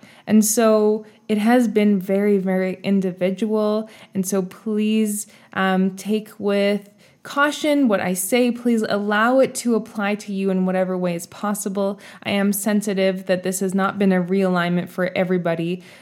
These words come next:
though I do see throughout history, through reading biographies, that the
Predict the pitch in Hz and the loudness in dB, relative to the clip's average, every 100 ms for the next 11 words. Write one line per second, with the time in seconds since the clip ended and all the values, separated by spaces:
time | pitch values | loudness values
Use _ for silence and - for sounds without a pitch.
0 | - 190 220 220 220 - 208 185 233 240 | -8 2 4 6 4 2 0 0 2 4
1 | 240 240 - 226 226 220 220 190 185 247 | 2 -2 -2 2 2 0 0 0 0 -2
2 | 254 - 247 240 240 190 190 185 180 175 | -2 -2 2 2 2 -2 0 0 2 2
3 | 196 220 214 214 220 214 214 - - _ | 2 2 -2 -2 -2 0 -4 -12 -20 _
4 | 185 208 190 | -2 -2 -2